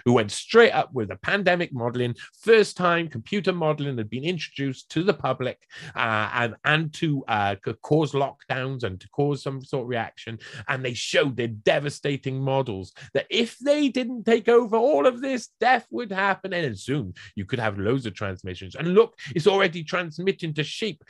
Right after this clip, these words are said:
We're doing P C R tests. We know it's so. You know, it's really, it's, it really became obscene. In actual fact, there was, um, a, a, a technique for vaccinating for foot and mouth, which was called, like, a ring technique,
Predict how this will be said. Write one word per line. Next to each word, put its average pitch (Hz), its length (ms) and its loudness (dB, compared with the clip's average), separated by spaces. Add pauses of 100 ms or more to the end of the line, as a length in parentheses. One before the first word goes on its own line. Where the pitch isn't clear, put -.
(160)
We're 170 100 0
doing 240 240 0
P 233 160 0
C 240 180 -2
R 240 220 4
tests. 165 420 -2
We 214 120 -6
know 240 180 4
it's 220 180 0
so. 233 400 0 (240)
You 175 100 4
know, 190 160 6
it's 180 240 -4
really, 233 460 -2
it's, - 280 -6
it 185 340 -6
really 208 300 -2
became 156 560 -4
obscene. 147 580 -8 (200)
In 202 140 2
actual 202 340 0
fact, 180 320 -2
there 175 100 -4
was, 170 140 -4
um, 170 260 -2
a, 160 220 0
a, 156 140 -4 (140)
a 143 60 0
technique 165 500 -6
for 127 120 -8
vaccinating 151 640 -4
for 113 120 -16
foot 101 180 -12
and 104 100 -14
mouth, 104 220 -10
which 113 200 -18
was 135 120 -20
called, 139 200 -4
like, 127 140 -8
a 120 40 -8
ring 175 260 -6
technique, 110 460 -10